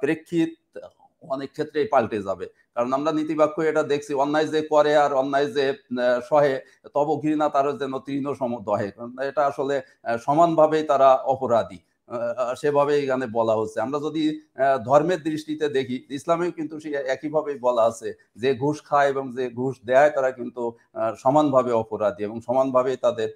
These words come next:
আহ, সেই বিচারের মুখোমুখি, আহ, হতে হবে। তো, আহ, এসব, আহ, বিষয়গুলো তো আছে, কিন্তু আমরা, আহ, এমন একটা পরিস্থিতির মধ্যে পড়ি বা এমন একটা পরিস্থিতিতে, আহ, বিরাজ করি যে তখন দেখা যায় যে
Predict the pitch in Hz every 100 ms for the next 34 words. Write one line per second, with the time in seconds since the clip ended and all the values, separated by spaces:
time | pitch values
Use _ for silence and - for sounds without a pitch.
0 | _ - 107 104 110 110 113 120 120 113
1 | 107 107 120 110 107 104 101 101 104 98
2 | 98 98 101 120 113 104 92 92 _ _
3 | - 120 123 127 123 120 131 147 185 175
4 | 175 160 131 139 170 165 180 175 180 175
5 | - 135 139 170 110 120 127 151 143 151
6 | 147 - - 120 127 123 131 160 160 160
7 | 156 143 147 147 151 160 143 147 123 143
8 | 143 - 143 139 131 120 123 123 135 139
9 | 139 131 127 139 - 131 139 139 135 -
10 | _ - 120 123 104 127 151 151 147 131
11 | 117 127 135 135 131 127 131 120 123 117
12 | 123